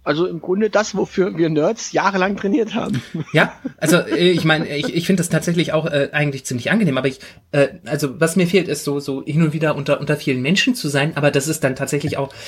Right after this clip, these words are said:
Speaker 2: so, so persönlicher Kontakt zu haben und dieses, ähm, dieses, äh, virtuell miteinander, über Videochat miteinander verbunden zu sein, das, das gibt mir sowas von gar nix.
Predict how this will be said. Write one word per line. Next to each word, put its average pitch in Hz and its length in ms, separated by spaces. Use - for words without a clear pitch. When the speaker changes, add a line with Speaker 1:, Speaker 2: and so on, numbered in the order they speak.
Speaker 2:
so, 135 340
so 123 220
persönlicher 143 600
Kontakt - 440
zu 123 180
haben 123 240
und 127 200
dieses, 127 540
ähm, 120 540
dieses, 139 540
äh, 131 360
virtuell 165 580
miteinander, 160 800
über 127 240
Videochat - 640
miteinander 151 500
verbunden 156 420
zu 147 140
sein, 127 200
das, 123 140
das - 180
gibt - 160
mir 127 80
sowas 135 280
von 117 140
gar 127 220
nix. - 460